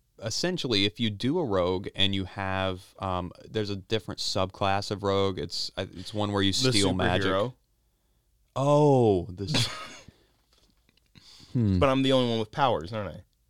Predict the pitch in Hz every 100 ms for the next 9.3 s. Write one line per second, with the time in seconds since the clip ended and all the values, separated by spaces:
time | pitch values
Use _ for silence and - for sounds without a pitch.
0 | _ _ _ _ _ _ _ _ _ _
1 | 123 131 139 143 135 135 135 156 139 _
2 | _ - - - 147 135 123 139 120 104
3 | 104 110 101 80 104 135 160 175 180 -
4 | - _ - 98 - 101 123 113 110 127
5 | 135 135 139 156 156 127 - 127 110 92
6 | 92 98 92 90 147 147 143 156 151 139
7 | 170 220 180 185 147 135 110 160 - 139
8 | 120 107 117 107 104 95 - - 80 143
9 | 101 98